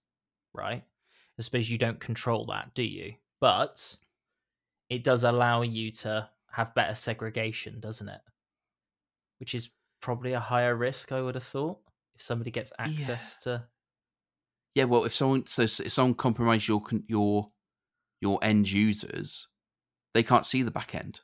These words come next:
Speaker 2: It's just an
Speaker 1: Correct.
Speaker 2: I P
Speaker 1: Yeah, e-, e-,
Speaker 2: address.
Speaker 1: exa-, exactly, yeah. It's not like,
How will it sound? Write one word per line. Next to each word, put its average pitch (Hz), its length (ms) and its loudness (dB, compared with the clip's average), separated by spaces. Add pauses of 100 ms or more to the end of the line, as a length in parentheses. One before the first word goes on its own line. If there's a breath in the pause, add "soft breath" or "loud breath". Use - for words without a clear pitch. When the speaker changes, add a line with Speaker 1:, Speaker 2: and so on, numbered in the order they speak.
Speaker 2:
It's 120 160 4
just 113 160 4
an 101 60 2
Speaker 1:
Correct. 101 160 4
Speaker 2:
I 123 60 4
P 123 80 4
Speaker 1:
Yeah, 120 40 6
e-, - 20 4
e-, - 20 2
Speaker 2:
address. - 260 -2
Speaker 1:
exa-, 120 340 -2
exactly, 117 560 -2
yeah. 113 80 2
It's 107 180 -2
not 147 160 4
like, 120 280 4